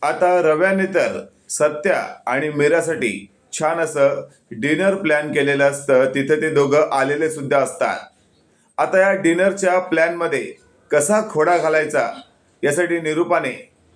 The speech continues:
थेट आता आपल्या संपूर्ण कुटुंबासकट तिथे एंट्री मारलेली असते आणि लगेचच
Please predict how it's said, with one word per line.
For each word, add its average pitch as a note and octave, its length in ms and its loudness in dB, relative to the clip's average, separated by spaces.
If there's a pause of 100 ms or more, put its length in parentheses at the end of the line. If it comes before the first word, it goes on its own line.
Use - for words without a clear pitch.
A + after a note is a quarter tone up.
(200)
थेट F3 260 -2 (460)
आता D3 480 0
आपल्या D3 380 2
संपूर्ण D3+ 600 2
कुटुंबासकट D3+ 880 0
तिथे B2+ 500 -4 (220)
एंट्री C#3 300 0
मारलेली B2+ 400 0
असते A2 480 -4 (500)
आणि A#2+ 160 -2
लगेचच C3 460 0